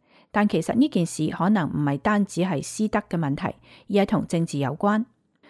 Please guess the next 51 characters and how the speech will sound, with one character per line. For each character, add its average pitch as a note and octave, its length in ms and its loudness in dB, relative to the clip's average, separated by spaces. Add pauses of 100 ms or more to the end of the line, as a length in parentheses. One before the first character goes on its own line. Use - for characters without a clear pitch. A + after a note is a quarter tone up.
(120)
首 D3+ 200 -2
先 G#3+ 260 0
係 F#3 220 -2
宗 D4 240 4
教 D#3+ 180 4
同 F3 220 0
外 D#3 200 2
交 A3 220 2
之 A3 140 -2
間 G3+ 240 2
嘅 D#3 160 0
敏 D3 280 0
感 D3+ 240 0
碰 E3 220 -2
撞。 C#3 280 -2 (1000)
今 A#3 140 4
年 D#3 120 4
二 D#3 140 0
月， D#3+ 220 2 (240)
釋 C4+ 260 2
永 E3 80 4
信 F#3 300 2
率 - 240 -2
團 - 220 0
造 D#3+ 240 0
訪 D3+ 280 0
梵 - 220 -4
蒂 D3+ 140 0
岡， A3 300 2 (280)
仲 G#3 180 2
同 - 220 2
教 G3+ 220 0
宗 B3+ 260 4
方 C4+ 260 6
濟 E3 140 2
各 D#3+ 160 0
會 D3+ 220 2
面。 D3 240 0 (680)
呢 C4 80 4
個 A3 140 6
睇 E3 200 2
落 G3 220 6
好 F3+ 180 2
似 - 180 0
係 D#3+ 80 4
宗 B3 200 4
教 E3+ 160 0
文 D#3+ 240 0
化 D#3+ 160 -2
交 F#3+ 240 2
流， D#3+ 220 0